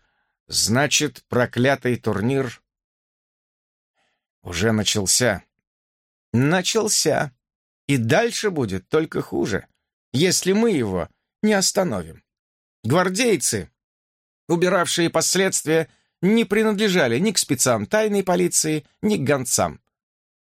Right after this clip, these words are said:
Это может что-то значить? Это значило, что у неё прекрасный параноидальный ум, настроенный на мрачные возможности.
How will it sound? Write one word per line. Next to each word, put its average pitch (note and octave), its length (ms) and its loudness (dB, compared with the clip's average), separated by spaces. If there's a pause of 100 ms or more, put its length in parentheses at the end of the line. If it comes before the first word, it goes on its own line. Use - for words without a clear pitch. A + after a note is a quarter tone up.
(120)
Это E3 640 0 (420)
может C4 380 2
что-то B3+ 380 0
значить? D3+ 540 -4 (600)
Это G2 220 -2
значило, G#2+ 520 0
что - 220 0
у G#2+ 60 2
неё G#2+ 240 0
прекрасный A#2 800 0 (320)
параноидальный A2 1000 2
ум, G#2+ 460 0 (120)
настроенный A2 640 0
на G#2 120 0
мрачные G2+ 460 -2
возможности. F#2+ 760 -6